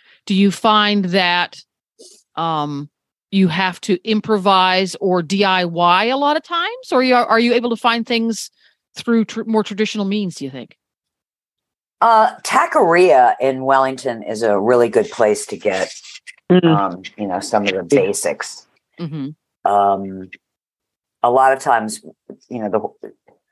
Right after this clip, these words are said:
Speaker 2: when you do Global at Night, where, which is where coda is done, the horses are, are not used to that atmosphere. And so we need bonnets and,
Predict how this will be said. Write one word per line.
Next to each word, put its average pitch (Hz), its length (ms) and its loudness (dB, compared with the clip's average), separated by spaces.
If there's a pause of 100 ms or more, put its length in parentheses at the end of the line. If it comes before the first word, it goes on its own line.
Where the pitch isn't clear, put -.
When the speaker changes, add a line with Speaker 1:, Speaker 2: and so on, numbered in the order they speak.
Speaker 2:
when 113 160 -6
you 113 80 -4
do 113 200 -4
Global 123 480 4
at - 100 -2
Night, 113 340 0
where, 104 460 0
which 92 400 -8
is 101 160 -6
where 196 180 2
coda 196 340 2
is 170 180 -2
done, 95 420 0 (800)
the 113 100 -4
horses 120 380 -2
are, 90 240 0
are 107 120 2
not 104 240 -2
used 123 300 -4
to 117 80 -2
that 101 220 4
atmosphere. 95 880 0
And 98 420 -6 (220)
so 113 240 0
we 110 160 0
need 107 440 -6
bonnets - 800 -2 (760)
and, 101 640 0